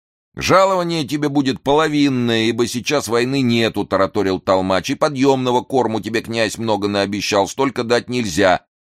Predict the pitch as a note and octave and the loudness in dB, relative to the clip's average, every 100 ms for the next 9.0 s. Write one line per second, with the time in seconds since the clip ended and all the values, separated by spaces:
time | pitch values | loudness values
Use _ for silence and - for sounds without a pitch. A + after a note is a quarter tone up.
0 | _ - B2 B2 D3+ C3 C#3 C#3+ F#3+ E3 | _ 0 0 2 -2 0 0 0 0 0
1 | C#3 A2+ G#2 G2 F2+ - A#2 D#3+ D#3 G#2 | 0 0 2 2 2 -2 -4 -2 -2 0
2 | C#3+ C3+ A2+ G#2+ G2 - G#2 G2 F2+ C#3 | -2 -2 -2 0 -2 -2 -2 0 2 0
3 | - B2 G2 A2+ C3 F3 C3 G#2 A2+ B2 | 0 -6 -2 -2 -2 -2 0 0 0 -2
4 | A2 - A#2+ B2 A2+ F2 D2 - _ _ | -4 -4 0 2 4 4 0 -4 _ _
5 | _ D#2 C#2+ F#2 F2+ F2 D#2+ - - G#2 | _ -8 -4 -2 2 0 -2 -8 -6 -4
6 | F#2+ C3+ F#2+ - G#2 - F#2 F#2+ G2+ G#2+ | -2 -2 -2 0 -2 -2 -2 0 0 0
7 | G2 C#2 G2+ A2+ - D3+ D#3+ D3+ C3+ C#3 | 0 0 -2 -2 -2 0 0 -2 -6 -4
8 | C#3 C3+ - A#2 C3+ B2 - G2 G2 D2+ | -2 -2 0 0 0 -4 -6 -2 -2 -2